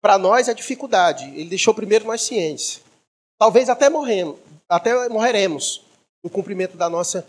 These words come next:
missão. E nós já vimos para isso que é um privilégio. Mas agora Jesus t-, também vai dizer o que se espera, o que vai acontecer com aqueles que rejeitam a mensagem, com aqueles que tratam mal os mensageiros. Jesus vai dizer o que acontece com eles.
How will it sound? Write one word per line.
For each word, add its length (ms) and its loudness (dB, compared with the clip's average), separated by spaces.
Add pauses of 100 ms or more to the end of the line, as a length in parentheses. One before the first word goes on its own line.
(140)
missão. 480 -2 (500)
E 60 2
nós 180 8
já 80 8
vimos 300 0
para 240 2
isso 180 -2
que 60 0
é 40 6
um 40 0
privilégio. 680 2 (800)
Mas 140 -2
agora 260 0
Jesus 320 -8
t-, 100 -20
também 280 -8
vai 140 -2
dizer 200 -6
o 80 -6
que 320 -18 (520)
se 140 0
espera, 420 0
o 40 -8
que 140 -12
vai 180 -10
acontecer 680 -8 (720)
com 60 2
aqueles 380 2
que 80 -10
rejeitam 440 -6
a 40 -4
mensagem, 560 -6 (460)
com 60 2
aqueles 380 6
que 140 -10
tratam 400 2
mal 220 0
os 100 -12
mensageiros. 840 -4 (960)
Jesus 100 -12
vai 140 -2
dizer 280 -6
o 60 -14
que 160 -10
acontece 540 -10
com 180 -16
eles. 360 -16